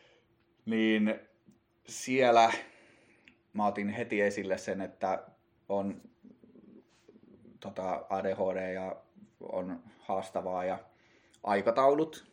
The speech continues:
varsinkin palautuspäivät on aivan kauheita.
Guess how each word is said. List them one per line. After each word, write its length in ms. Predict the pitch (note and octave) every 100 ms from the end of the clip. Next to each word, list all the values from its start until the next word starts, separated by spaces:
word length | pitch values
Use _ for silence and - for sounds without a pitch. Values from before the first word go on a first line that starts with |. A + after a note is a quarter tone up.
| -
varsinkin 600 | G#2+ A2 A2+ A2+ A2+ - _
palautuspäivät 760 | G#2+ G#2 G#2 G#2+ - G2+ F#2+ F#2+
on 260 | G2 G2 -
aivan 340 | G2+ G2+ A2+ A2+
kauheita. 520 | A2+ A2+ A#2+ A#2